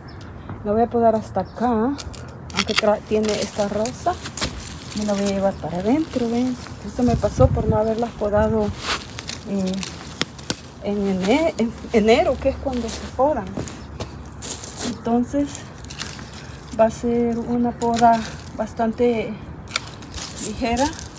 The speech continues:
nada que ver como cuando siempre las podo, pero bueno, así es un año. Miren esta otra, qué hermosa.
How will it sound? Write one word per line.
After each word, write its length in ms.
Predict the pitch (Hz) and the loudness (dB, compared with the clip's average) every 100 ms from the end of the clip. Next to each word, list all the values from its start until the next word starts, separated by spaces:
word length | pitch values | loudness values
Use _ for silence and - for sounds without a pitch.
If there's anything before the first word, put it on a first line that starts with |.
| - - - | -14 -12 -6
nada 220 | 214 214 | 0 0
que 160 | 220 220 | 0 -6
ver 180 | 208 214 | -4 -6
como 300 | - 202 190 | -8 -8 -6
cuando 340 | - 208 202 | -4 -6 -6
siempre 420 | - 214 208 - 196 | -8 -8 -8 -8 -8
las 160 | 190 | -8
podo, 300 | - 339 349 330 | 2 4 6 2
pero 200 | 233 233 | -2 -2
bueno, 260 | 240 254 196 - - - - - - - - - - | 0 0 -2 -6 -12 -14 -14 -14 -14 -14 -14 -14 -4
así 280 | - 208 294 | -2 4 10
es 180 | 320 269 | 10 10
un 220 | 254 233 | 4 4
año. 640 | 240 247 240 240 240 240 240 - - - - - - - - - - - - | 4 4 2 0 0 -2 -4 -10 -12 -12 -12 -12 -12 -10 -10 -10 -12 -14 -10
Miren 300 | 233 240 233 | -2 0 2
esta 260 | 233 233 226 | 2 2 2
otra, 280 | 233 226 285 - - - - - - | 2 2 0 -2 -10 -10 -12 -10 -2
qué 60 | |
hermosa. 480 | 240 233 277 285 349 | 0 4 2 2 -4